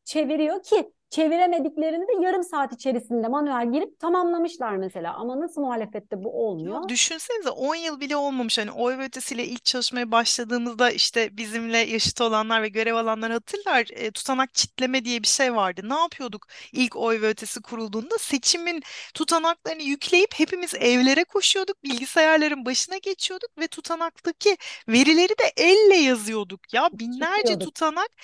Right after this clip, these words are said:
Speaker 2: Evet ve şey diyordu işte bu oldu, bu olmadı. Her tutanağı üç tane kişi teyit ettiğinde o tutanağı doğru kabul ediyordu oy ve ötesi. Ne yapmışlar? Bu dokuz yıl içerisinde harika bir yazılıma geçmişler. Tek tek bile yüklemen gerekmiyor. Telefonundaki galeriden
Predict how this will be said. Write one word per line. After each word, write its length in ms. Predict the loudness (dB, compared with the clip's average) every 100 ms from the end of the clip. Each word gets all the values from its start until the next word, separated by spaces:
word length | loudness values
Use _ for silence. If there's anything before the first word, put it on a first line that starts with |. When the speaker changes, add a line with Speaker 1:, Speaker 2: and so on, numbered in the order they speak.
| -20 -8
Speaker 2:
Evet 360 | -2 0 -2 -2
ve 100 | -2
şey 300 | 0 -2 -4
diyordu 160 | -6 -6
işte 260 | -6 -6 -6
bu 100 | -4
oldu, 300 | -4 -6 -8
bu 160 | -4 -2
olmadı. 200 | -2 -6
Her 300 | -2 2 2
tutanağı 580 | 0 -6 -6 -2 0 0 -2
üç 240 | -8 -6
tane 340 | -2 -2 -4
kişi 480 | -6 0 2 2 0 -4 -20 _
teyit 280 | -6 -4 -2
ettiğinde 520 | -4 -4 -8 -6 -6
o 140 | -6 -8
tutanağı 560 | -10 -8 -4 -2 -2 -2
doğru 260 | -4 -4 -2
kabul 320 | -2 -2 -2
ediyordu 360 | -2 -4 -8 -8
oy 240 | -8 -6
ve 60 | -8
ötesi. 400 | -8 -8 -8 -10 -12 -20 -2
Ne 100 | 4 4 4
yapmışlar? 480 | 2 0 4 4 2 -2
Bu 120 | -6 -4
dokuz 320 | -4 -6 -6
yıl 120 | -6
içerisinde 500 | -4 -4 -4 -8 -4
harika 500 | 4 6 6 4 -2
bir 60 | 0
yazılıma 520 | -2 0 -2 0 0
geçmişler. 1000 | 0 -2 -2 -2 -2 -2 -6 -10 -20 -4
Tek 260 | 0 0 2
tek 280 | -2 -2
bile 120 | -2 -2
yüklemen 520 | -2 -4 -2 0 0
gerekmiyor. 400 | 0 0 -4 -10
Telefonundaki 840 | -2 0 0 -4 -10 -10 -8 -4
galeriden 520 | 0 2 2 4 2